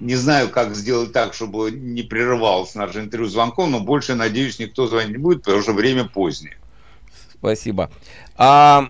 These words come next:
Speaker 2: Михаил Александрович, а, перед тем, как мы уйдём на рекламную паузу, а, такой, как говорил Гафт в одном знаменитом фильме, маленький, но большой вопрос.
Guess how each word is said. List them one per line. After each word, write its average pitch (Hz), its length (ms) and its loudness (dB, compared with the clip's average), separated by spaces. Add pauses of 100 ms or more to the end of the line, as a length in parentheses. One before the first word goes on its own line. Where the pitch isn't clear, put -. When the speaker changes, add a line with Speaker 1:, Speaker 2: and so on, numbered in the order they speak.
(100)
Speaker 2:
Михаил 190 420 2
Александрович, 135 760 2
а, 135 480 8 (420)
перед 160 220 -2
тем, 170 140 2
как 143 120 0
мы 156 120 2
уйдём 147 380 6
на 139 40 4
рекламную 143 600 4
паузу, 143 680 2 (220)
а, 117 440 0
такой, 160 460 -2
как 135 200 -4
говорил 135 420 2
Гафт 135 320 4
в 120 80 -6
одном 120 240 -2
знаменитом 127 520 -2
фильме, 151 260 -6
маленький, 135 420 -2
но 117 100 -4
большой 110 340 -4
вопрос. 101 480 -4